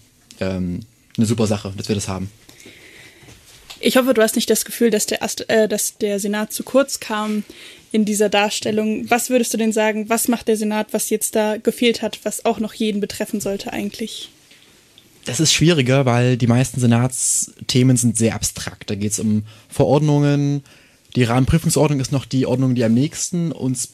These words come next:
Speaker 1: alle betrifft, weil es eben unser Studium sehr stark beeinflusst. Aber auch die ist schon ziemlich, ähm, ja, kompliziert zu lesen. Und o-, oft geht's um Verordnungen zu Berufungen. Es werden ProfessorInnen, ähm,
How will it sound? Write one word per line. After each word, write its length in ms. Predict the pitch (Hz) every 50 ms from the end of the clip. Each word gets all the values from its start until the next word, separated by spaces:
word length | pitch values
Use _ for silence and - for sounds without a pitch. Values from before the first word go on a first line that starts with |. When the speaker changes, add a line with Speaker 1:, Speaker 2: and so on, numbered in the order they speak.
| _ -
Speaker 1:
alle 140 | - 123 110
betrifft, 520 | 117 120 - - 220 247 - - - - -
weil 140 | 110 107 107
es 100 | 107 107
eben 180 | 110 117 113
unser 140 | 120 120 117
Studium 420 | 117 - 143 135 143 135 139 131 - - - _ _
sehr 180 | - 110 131 123
stark 200 | - - 127 -
beeinflusst. 600 | 120 120 135 135 - - 151 165 - - - - - - - - - _ _
Aber 160 | 127 123 135
auch 80 | 127 -
die 160 | - 143 156
ist 120 | 143 -
schon 160 | - 135 123
ziemlich, 460 | 120 - 131 123 127 123 - - - - -
ähm, 640 | 113 113 113 113 110 110 107 101 98 80 69 - - - -
ja, 320 | 123 113 101 98 107 101 - - - - -
kompliziert 400 | - 117 113 - 120 - 117 -
zu 60 | 135
lesen. 360 | 110 120 123 120 - 143 139 - - - - - - _ _ - -
Und 540 | - 110 117 117 117 117 117 113 113 - - _ _ _ _ _ _ - -
o-, 60 | - - -
oft 220 | - 131 - - -
geht's 200 | 127 120 - 123
um 100 | 127 117
Verordnungen 480 | - 135 - 120 117 123 123 123 117 117
zu 120 | - 117
Berufungen. 560 | 113 113 110 127 131 - - 131 123 123 123
Es 120 | 123 117 -
werden 140 | 117 113
ProfessorInnen, 680 | 110 - 117 - 120 - 135 113 127 131 127 131 127 127 127 - - _ _ -
ähm, 540 | - 117 117 117 117 117 117 120 117 120